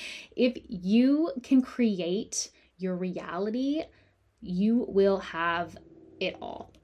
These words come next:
Honestly, you create that plan and everything will start to fall into place. Just set yourself up for success. That's what it is, what planning is all about. And, you know, even if that means, like, you have to ask for help,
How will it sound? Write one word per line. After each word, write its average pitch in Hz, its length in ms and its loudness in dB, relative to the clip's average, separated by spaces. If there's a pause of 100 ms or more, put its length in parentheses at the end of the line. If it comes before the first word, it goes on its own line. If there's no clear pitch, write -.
(100)
Honestly, 180 480 -4
you 196 220 -2
create 190 480 -2
that 262 220 -6
plan 196 600 -4
and 170 400 -8 (140)
everything 196 460 0
will 240 80 2
start 196 240 -8
to 196 100 -10
fall 160 340 -12
into 160 300 -12
place. - 400 -14
Just 277 220 -4
set 285 220 -4
yourself 381 360 0
up 208 180 0
for 208 120 -6
success. - 640 -12
That's 220 280 0
what 208 140 0
it 170 100 -2
is, - 360 -6
what 185 160 -6
planning 170 420 -10
is 196 140 -2
all 160 320 -6
about. 87 320 -10 (240)
And, 233 640 4 (320)
you 254 80 2
know, 247 260 2
even 285 300 4
if 294 140 2
that 233 180 0
means, 220 220 2
like, 202 120 -2
you 208 120 0
have 180 340 -4
to - 220 -6
ask - 280 -10
for - 140 -12
help, 277 500 -2